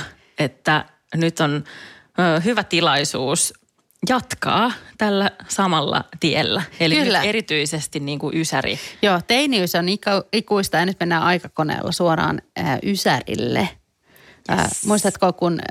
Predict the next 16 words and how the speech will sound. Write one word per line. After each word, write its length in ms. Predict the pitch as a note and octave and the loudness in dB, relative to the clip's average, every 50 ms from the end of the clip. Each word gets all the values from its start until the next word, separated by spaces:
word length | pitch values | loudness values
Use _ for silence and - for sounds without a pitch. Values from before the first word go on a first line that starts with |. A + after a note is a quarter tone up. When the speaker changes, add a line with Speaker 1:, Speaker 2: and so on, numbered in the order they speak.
| F3+ - | -4 0
Speaker 2:
perhospinnit 720 | G3 G3 F#3+ D#3+ F#3 F3+ - - F3 F3 F3 - - - | 0 0 2 0 -2 -2 -2 -2 0 0 0 0 -2 -2
siellä 400 | - G3 E3+ E3 D#3+ E3 E3 - - _ - - - D#3+ | 0 0 2 2 4 2 0 0 -4 _ -14 -12 -8 -6
hi-, 220 | - - - E3+ | -4 -4 -2 0
hiuksissa 600 | F#3+ F#3 F#3 - - G#3 F3+ - - F3+ E3 - - - | 0 0 0 0 -2 -4 -2 -2 0 0 0 0 -2 -2
lenteli 500 | F3+ F#3 F3+ F3 F3+ F3 F3 D#3+ D#3 D#3 | 0 2 2 2 2 0 0 0 0 0
ja 120 | D#3 D#3+ E3 - - - - - - - - - F3+ - | 0 0 0 -2 -6 -14 -18 -20 -20 -6 -2 -2 0 0
Speaker 1:
<laughs> 560 | D#4+ - - E4 - - F#4 D#4+ A3+ - A#3+ | 0 0 0 0 -2 -2 -2 0 0 2 2
Muistan. 480 | G#3+ G3+ G#3 - F#4 A4+ C#5 - D#3+ D3+ | 2 2 2 2 2 2 2 0 0 2
Speaker 2:
<laughs> 40 | - C#4+ | 4 4
farkut 320 | C4+ C#4 C#4+ - B3+ - | 4 2 0 -2 0 0
olivat 320 | A#3 A#3+ G#3+ G#3+ A3+ - | 2 2 2 0 -2 0
koko 240 | A3 A#3 A#3+ - A#3+ | 0 -2 0 2 2
ajan 120 | A3 G3 F3+ | 2 2 2
vaan 160 | F3+ F3 F3+ | 2 0 0
matalampia 640 | F3+ F3+ F3 F3 D#3+ D#3 D#3 D#3+ D#3+ - - - D3 | 0 0 0 0 0 2 0 0 -2 -2 -2 -2 0
ja, 220 | D#3 D3+ A#2 - | 0 0 -2 -4